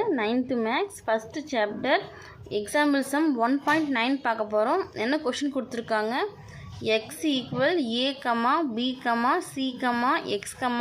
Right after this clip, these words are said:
Y, Z கொடுத்திருக்காங்க என்ற கணத்தின் உட்கணங்களின் எண்ணிக்கையையும் தகு உட்கணங்களின் எண்ணிக்கையும்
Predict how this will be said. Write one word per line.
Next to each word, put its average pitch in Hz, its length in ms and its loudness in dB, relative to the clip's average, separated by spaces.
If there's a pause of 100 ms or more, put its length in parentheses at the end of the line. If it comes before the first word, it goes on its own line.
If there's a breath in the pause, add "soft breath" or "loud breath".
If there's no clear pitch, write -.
(320)
Y, 220 60 2 (760)
Z - 20 2 (200)
கொடுத்திருக்காங்க 226 560 0 (720 loud breath)
என்ற 254 280 6 (100)
கணத்தின் 254 540 4 (160)
உட்கணங்களின் 294 720 4 (140)
எண்ணிக்கையையும் 240 760 4 (480 loud breath)
தகு 247 280 6 (160)
உட்கணங்களின் 254 680 4 (100)
எண்ணிக்கையும் 254 580 2